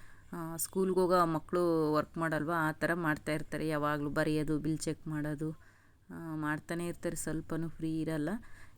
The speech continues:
ಈಗ ನಮ್ಮ ಮನೆಯವ್ರು ಡ್ಯೂಟಿಗೆ ಹೋದ್ಮೇಲೆ ನಾನು ಗಂಜಿ ಕುಡಿಯೋಣ ಅಂತೇಳ್ಬಿಟ್ಟು, ಆ, ಕುಡಿತಾ ಇದ್ದೀನಿ ತಿಂಡಿಗೆ.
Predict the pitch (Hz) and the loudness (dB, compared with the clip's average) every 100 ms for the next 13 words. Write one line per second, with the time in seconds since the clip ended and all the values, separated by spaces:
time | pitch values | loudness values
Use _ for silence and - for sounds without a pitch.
0 | - 185 175 202 190 170 160 170 170 170 | -4 -2 4 6 6 4 0 0 2 2
1 | 170 156 165 185 156 175 165 160 220 233 | 2 2 4 4 4 4 2 0 0 0
2 | 170 160 156 147 147 156 156 165 160 156 | 0 0 2 2 4 2 2 0 -2 0
3 | 151 151 147 151 143 143 196 226 170 - | 0 -2 -4 -6 -6 -8 -6 -6 -8 -10
4 | - 160 156 165 160 151 143 147 185 - | -12 -10 -6 -4 -2 -2 -2 -4 -6 -6
5 | 160 156 147 180 247 - | -6 -4 -4 -4 -6 -10